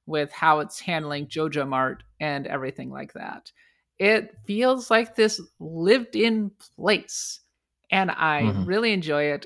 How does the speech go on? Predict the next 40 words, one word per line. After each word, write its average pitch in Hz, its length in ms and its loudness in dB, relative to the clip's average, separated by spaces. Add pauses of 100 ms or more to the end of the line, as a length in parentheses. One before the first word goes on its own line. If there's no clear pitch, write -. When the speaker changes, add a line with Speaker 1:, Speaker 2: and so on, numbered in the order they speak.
Speaker 1:
And 147 160 -8
Stardew 175 380 0
Valley 147 300 4
is 139 260 -8 (320)
absolutely 208 680 2
one 143 160 -4
of 147 60 -6
my 139 120 -2
favorite 135 400 -4
games 139 440 -8
to 160 80 -12
come 147 200 -4
out 135 220 0
over 139 180 -6
the 135 100 -6
past 135 480 -6 (400)
few - 200 -4
years. 147 520 -2
It 170 180 -4
helped - 440 -2 (120)
define 175 400 2
the 147 80 -4
Switch - 520 -4
in 156 80 -8
many 143 180 -6
ways, 139 320 -6 (480)
and 175 480 2 (380)
it 196 480 4 (180)
combined, 233 720 4
in 185 100 0
my 180 240 4
opinion, 160 840 -4
the 165 260 -6 (140)
best 175 420 2
of 160 180 -6
Harvest 170 480 0
Moon 156 380 -8
and 139 260 -6
Rune 147 240 -8
Factory 170 720 0